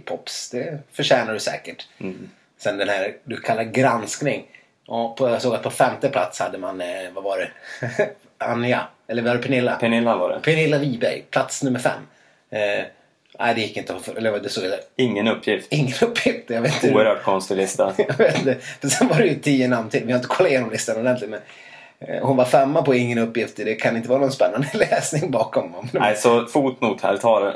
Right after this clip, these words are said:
Speaker 2: ta de här uppgifterna med en nypa salt.
Speaker 1: Ja, alltså, eller, alltså, uppgifterna har vi hämtat från någon form av, eh, Skatteverket, några in-, inkomstuppgifter. Men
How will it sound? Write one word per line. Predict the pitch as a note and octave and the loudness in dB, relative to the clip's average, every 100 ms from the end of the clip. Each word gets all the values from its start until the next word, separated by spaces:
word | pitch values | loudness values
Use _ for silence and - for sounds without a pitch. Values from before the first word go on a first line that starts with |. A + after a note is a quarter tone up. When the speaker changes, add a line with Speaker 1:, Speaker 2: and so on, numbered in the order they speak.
| - | 0
Speaker 2:
ta | A#2+ | 2
de | G2+ G2 | 4 2
här | F#2 | 0
uppgifterna | G2+ - F#2+ - F#2+ | -2 -6 -6 -4 -4
med | G2 | -2
en | F#2+ | -4
nypa | F#2+ F#2+ | -4 -4
salt. | F#2 G2+ F#2+ F#2+ - - | -2 -2 -2 -6 -14 -4
Speaker 1:
Ja, | - B2 B2 B2 - - | 2 2 0 -6 -12 -6
alltså, | A2+ A2+ G#2 - | -4 -2 -4 -2
eller, | A2+ G#2+ - - _ _ _ _ - A#2 - B2+ - | 0 0 -4 -10 _ _ _ _ -18 -16 -16 -16 -10
alltså, | - A#2 A#2 C3 B2+ | -8 -6 -6 -2 -2
uppgifterna | C3+ - D3+ - A#2+ G2 | -2 0 0 2 0 0
har | G2 | 0
vi | G2 | -2
hämtat | G2+ F2+ - | -2 -4 -10
från | - F#2 | -8 -10
någon | F#2+ F#2 | -10 -8
form | F#2 E2+ | -10 -8
av, | F2+ | -6
eh, | F#2 F#2 F#2 F2+ F#2+ - - - - | -4 -2 -4 -6 -10 -10 -12 -16 -12
Skatteverket, | - A2 - - F#2+ G2+ F2 D#2 - | 0 2 2 -2 -2 0 -2 -4 -8
några | F#2+ | -8
in-, | F2 G2 - | -8 -8 -8
inkomstuppgifter. | A2 - F#2 F2+ - C3+ - | -8 -6 -6 -6 -2 -2 -2
Men | D2+ | -10